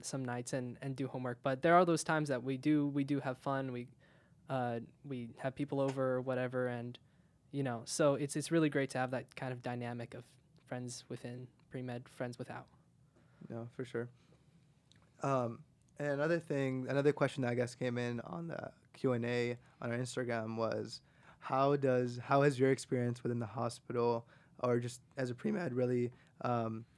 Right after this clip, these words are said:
Speaker 2: how has that kind of been different to what you've seen on, like, doctor shows, like Doctor Gr-, uh,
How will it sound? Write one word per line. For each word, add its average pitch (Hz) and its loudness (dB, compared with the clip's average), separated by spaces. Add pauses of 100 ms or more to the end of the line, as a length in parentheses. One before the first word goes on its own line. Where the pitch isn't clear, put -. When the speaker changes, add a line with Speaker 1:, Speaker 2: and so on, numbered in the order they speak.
(160)
Speaker 2:
how 147 6
has 151 6
that 139 4
kind 135 0
of 127 0
been 127 0
different 127 0
to 139 -6
what 127 2
you've 127 -6
seen 180 -2
on, 120 -2
like, 120 -4
doctor 123 0
shows, 135 -2
like 120 -2
Doctor 123 -4
Gr-, 120 -6 (120)
uh, 123 2